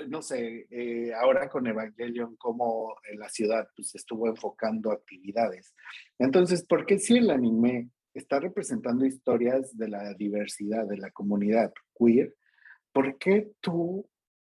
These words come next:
nada más dices, "Ay, ay, sí, hay que usar estos Pokémones para promocionar, este, la región tal"?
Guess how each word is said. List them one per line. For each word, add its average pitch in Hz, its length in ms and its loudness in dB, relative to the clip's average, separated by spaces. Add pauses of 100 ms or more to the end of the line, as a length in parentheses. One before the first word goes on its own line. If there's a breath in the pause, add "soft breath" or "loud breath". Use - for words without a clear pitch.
(200)
nada 143 260 4
más 147 220 0
dices, 147 300 0
"Ay, 180 260 6
ay, 170 200 4
sí, 208 460 -4
hay 180 180 -4
que 269 100 -8
usar 247 280 -2
estos 240 260 -8
Pokémones 170 640 -10
para 151 240 -4
promocionar, 131 840 -4
este, 151 280 -6
la 113 160 -6
región 139 480 -6
tal"? 160 320 2